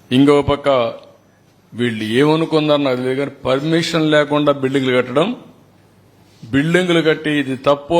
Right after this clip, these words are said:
అంటే దాని మీద రౌడీజం చూపించడం. ఎక్కడికి పోతున్నారు నాకైతే అర్థం కావడం లేదు. అంటే భయం లేదు. గవర్నమెంట్ అంటే చట్టాన్ని చూస్తే ఏమాత్రం కూడా లెక్కలేనితనం,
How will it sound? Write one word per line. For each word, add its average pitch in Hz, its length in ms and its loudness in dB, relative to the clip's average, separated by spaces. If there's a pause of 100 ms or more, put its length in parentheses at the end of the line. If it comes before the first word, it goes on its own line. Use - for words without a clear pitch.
అంటే 151 240 -2 (680)
దాని 139 260 2
మీద 151 240 0
రౌడీజం 123 520 0
చూపించడం. - 440 -12 (1600)
ఎక్కడికి 147 480 -2
పోతున్నారు 135 340 0
నాకైతే 120 380 -2
అర్థం 110 300 -4
కావడం 113 340 -2
లేదు. 101 200 -6
అంటే 120 200 -2 (180)
భయం 143 240 4 (100)
లేదు. 127 180 -2 (920)
గవర్నమెంట్ 139 560 -2
అంటే 139 220 -8
చట్టాన్ని 143 520 0
చూస్తే 131 260 -6 (220)
ఏమాత్రం 131 400 0
కూడా 123 160 -2
లెక్కలేనితనం, 123 840 -2